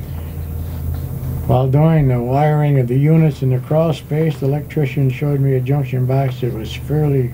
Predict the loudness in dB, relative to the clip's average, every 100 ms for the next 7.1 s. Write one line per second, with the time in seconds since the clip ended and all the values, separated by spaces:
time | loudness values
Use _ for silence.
0 | -4 -2 0 2 0 -2 -8 -18 -18 -16
1 | -16 -16 -16 -16 -4 -2 2 4 6 6
2 | 4 4 2 0 0 0 0 2 2 0
3 | -8 -4 0 0 0 -4 -6 -4 -4 -4
4 | -2 0 2 2 0 -4 -8 -8 -4 -2
5 | -2 -2 -4 -8 -12 -16 -14 -8 -2 -2
6 | 0 0 0 -4 -4 -4 -4 -8 -8 -8
7 | -12